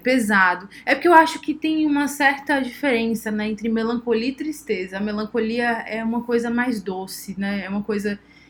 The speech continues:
estou triste, estou feliz, ou aliviado por estar triste. E a tristeza é aquela coisa, cara, tristeza, depressão, trevas. Eu acho que a melancolia se aproxima mais do,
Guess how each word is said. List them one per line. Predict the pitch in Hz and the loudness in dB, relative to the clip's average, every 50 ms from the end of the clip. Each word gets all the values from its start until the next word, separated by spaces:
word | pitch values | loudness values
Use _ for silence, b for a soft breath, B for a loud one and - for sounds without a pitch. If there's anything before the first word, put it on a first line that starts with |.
| b b | b b
estou | - - - 277 262 262 262 | -10 -6 -4 -2 -2 -2 -2
triste, | - 269 254 262 262 294 302 285 - - 285 | -2 -2 0 2 2 2 2 0 -2 -4 -4
estou | 277 - 277 262 | -2 -2 -4 -4
feliz, | 262 - 269 240 233 226 233 247 269 294 302 285 - - - - - | -4 -2 -4 -2 0 0 0 0 0 0 -2 -4 -6 -10 -12 -8 -2
ou | 214 214 214 | 0 2 2
aliviado | 226 226 254 269 247 214 214 233 220 226 269 269 262 - | 4 4 2 2 0 0 2 4 4 4 4 2 -2 -6
por | - 285 | -4 -6
estar | 269 262 - - 285 294 294 - | -6 -2 2 2 2 2 2 -4
triste. | - 233 214 208 196 - - - - - - _ _ _ _ _ _ _ _ _ | -8 -6 -4 -4 -4 -6 -8 -14 -16 -20 -20 _ _ _ _ _ _ _ _ _
E | - 226 | 0 0
a | 220 233 | 2 2
tristeza | 233 - - - - - 233 269 254 285 | 0 -4 -12 -12 0 2 2 2 2 0
é | 277 | -2
aquela | - 294 311 320 | -2 -2 -2 -2
coisa, | - - 262 214 202 190 196 202 | -2 -2 -2 0 0 -2 -4 -6
cara, | - 240 233 208 190 185 180 180 - _ _ _ _ - - _ _ _ | -2 0 0 0 0 -2 -6 -10 -14 _ _ _ _ -20 -20 _ _ _
tristeza, | - 202 202 - - 208 196 196 214 226 233 226 | -10 -10 -10 -6 -6 -4 -2 2 2 2 2 0
depressão, | 208 208 220 220 226 214 208 - - 202 208 226 233 | -2 -4 -4 -2 -2 -4 -4 -4 -6 -4 -4 -4 -4
trevas. | 233 247 208 190 180 175 170 - - 202 202 - - b b b b b b b b | -2 -2 0 0 -2 -4 -6 -10 -16 -16 -16 -16 -18 b b b b b b b b
Eu | - 208 208 220 | 0 2 4 6
acho | 208 220 226 233 247 240 | 6 4 4 2 -4 -4
que | - 262 | 0 0
a | 247 | 2
melancolia | 240 240 247 247 254 262 247 269 254 233 233 233 254 294 294 | 2 2 2 2 0 0 0 2 0 0 2 2 0 -2 -2
se | - - | -4 -8
aproxima | 262 - 277 269 262 - - 262 240 | -10 -6 -6 -6 -6 -4 -4 -2 -2
mais | 233 226 220 226 233 247 247 220 | -2 -2 -2 -2 -2 -2 -4 -6
do, | 208 247 240 226 208 185 175 | -8 -6 -4 -4 -4 -4 -8